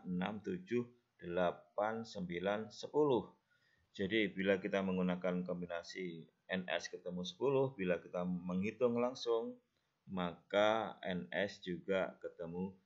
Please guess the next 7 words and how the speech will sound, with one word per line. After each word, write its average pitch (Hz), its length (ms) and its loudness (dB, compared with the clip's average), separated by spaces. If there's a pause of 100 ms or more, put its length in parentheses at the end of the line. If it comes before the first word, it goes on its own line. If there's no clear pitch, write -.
(140)
sepuluh. 85 560 -4 (1600)
Oke, 120 160 4
setelah 127 320 6
kita 135 360 6 (600)
berhasil 117 320 8
menentukan 117 1040 2
N 107 160 -14